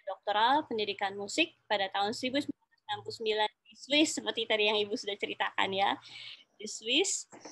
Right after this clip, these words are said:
Lalu kemudian Ibu Desiana memutuskan untuk kuliah lagi dan mengambil jurusan teologi dengan konsentrasi sejarah musik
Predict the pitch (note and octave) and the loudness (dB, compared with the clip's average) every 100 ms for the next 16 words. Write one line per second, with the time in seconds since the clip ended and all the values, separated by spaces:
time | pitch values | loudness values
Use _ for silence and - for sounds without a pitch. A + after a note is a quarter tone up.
0 | - - _ A#3 A#3 D4+ D4+ C#4+ C4+ C#4+ | -18 -20 _ -2 0 0 0 0 2 0
1 | C#4+ C4+ B3 A#3 B3 - C4 C#4 C4 C4 | 2 -2 -4 -6 -10 -6 -6 -2 0 0
2 | C4 B3 A#3+ - A3+ A3+ A#3 G#3+ B3 A3+ | 0 -2 -6 -8 -10 -10 -12 -6 0 0
3 | A#3 G#3 G3+ A#3+ D4+ F4+ D#4 A3+ A3 G#3 | 2 0 -2 0 2 2 2 0 0 -2
4 | G#3 G#3 G#3 G#3 - G#3+ G#3+ G#3 G#3 G#3 | -2 -2 -2 -4 -6 -10 -4 0 0 -2
5 | A#3+ C#4+ A#3 G#3 F3+ F3+ F3+ F#3+ F#3+ G3+ | 2 4 4 0 -2 -4 -4 -4 -2 -4
6 | G3 - G3 - A3+ A#3 B3+ D4 D4+ D#4 | -6 -4 -4 -4 -6 -4 4 6 6 4
7 | E4 E4+ - | 4 4 0